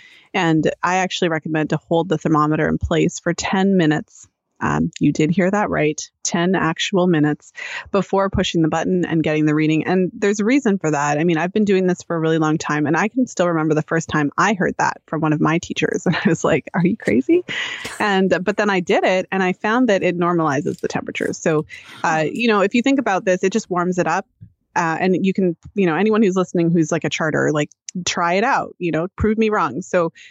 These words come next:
uh, put it, put the thermometer in your mouth and, like, push it and then it'll give you the reading in thirty seconds, and do it in a minute, do it in another minute, do it in another minute. And I bet you'll get at least three different temperatures. And so, um, what I fa-, find is that that helps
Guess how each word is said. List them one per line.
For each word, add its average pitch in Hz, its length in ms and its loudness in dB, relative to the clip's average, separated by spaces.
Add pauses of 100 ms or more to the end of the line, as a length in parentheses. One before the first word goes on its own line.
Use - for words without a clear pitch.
(160)
uh, 165 180 0
put - 260 -2
it, 233 240 2
put 233 100 -2
the - 80 -4
thermometer 196 480 0
in 196 80 2
your 185 100 0
mouth 170 400 0
and, 175 80 -2
like, 156 220 0
push - 260 -4
it 160 300 0 (260)
and 165 160 2
then 160 120 0
it'll 165 120 0
give 170 180 -2
you 170 100 2
the 165 140 0
reading 160 240 2
in 151 80 0
thirty 151 200 -2
seconds, 151 340 -2
and 165 220 0
do 151 180 2
it 160 80 0
in 185 100 2
a 196 40 4
minute, 165 340 2
do 147 140 2
it 151 80 0
in 185 120 2
another 175 280 2
minute, 156 260 0
do 160 140 0
it 156 60 0
in 180 140 2
another 160 260 0
minute. 147 320 0
And 151 180 0 (100)
I 165 120 0
bet 175 200 0
you'll 160 100 2
get 147 160 -2
at - 80 -4
least 156 220 2
three 151 160 0
different 151 260 -2
temperatures. 190 480 0
And 151 100 2
so, 151 220 0 (420)
um, 160 240 0
what 190 180 0
I 185 100 0
fa-, 175 380 -2
find 240 260 2
is 160 80 -2
that 160 120 -4
that 156 180 0
helps - 440 -6